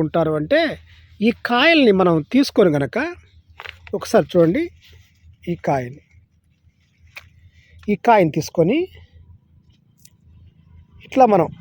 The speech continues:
ఇలా నలిపినట్లయితే ఇదిగో చూడండి, రంగు వస్తుంది. లోపల సన్న సన్న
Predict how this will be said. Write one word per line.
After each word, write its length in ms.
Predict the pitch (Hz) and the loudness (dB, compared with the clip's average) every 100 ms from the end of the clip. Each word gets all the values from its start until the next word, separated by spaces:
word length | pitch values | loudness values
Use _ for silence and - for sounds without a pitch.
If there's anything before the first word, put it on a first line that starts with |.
| - - 202 | -20 -4 2
ఇలా 140 | 240 208 | 4 4
నలిపినట్లయితే 680 | 220 233 180 - 143 131 - - - - - - - - - - - - 165 | 4 2 0 0 -4 0 -2 -4 -16 -20 -20 -20 -20 -20 -20 -20 -20 -10 -2
ఇదిగో 180 | 160 156 | -2 2
చూడండి, 320 | 180 165 269 349 - - - - - - - | 2 4 0 -4 -12 -18 -18 -20 -20 -6 2
రంగు 240 | 214 254 269 | 4 6 6
వస్తుంది. 360 | 175 - 135 127 - - _ _ _ _ - - - - _ - - - | 4 0 -10 -10 -20 -20 _ _ _ _ -20 -20 -20 -20 _ -20 -16 2
లోపల 280 | 196 202 208 160 180 - _ _ _ _ - | 4 6 4 4 2 -4 _ _ _ _ -8
సన్న 200 | 196 202 202 | -2 0 2
సన్న 320 | 220 220 233 | 0 2 2